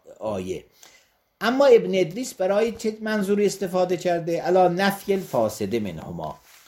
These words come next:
بر این که فاسد از نسب و سبب هر دو رو نفی کنه.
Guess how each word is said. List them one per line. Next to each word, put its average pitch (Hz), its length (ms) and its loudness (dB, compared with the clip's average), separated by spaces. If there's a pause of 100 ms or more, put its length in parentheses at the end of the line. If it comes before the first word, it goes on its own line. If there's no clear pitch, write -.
(200)
بر 156 240 2
این 220 280 -4
که 240 400 4 (560)
فاسد 175 640 4
از 165 220 2
نسب 165 480 0
و 233 80 6
سبب 220 460 0
هر 143 240 2
دو 151 200 6
رو 147 100 6
نفی 95 420 -6
کنه. 90 380 -14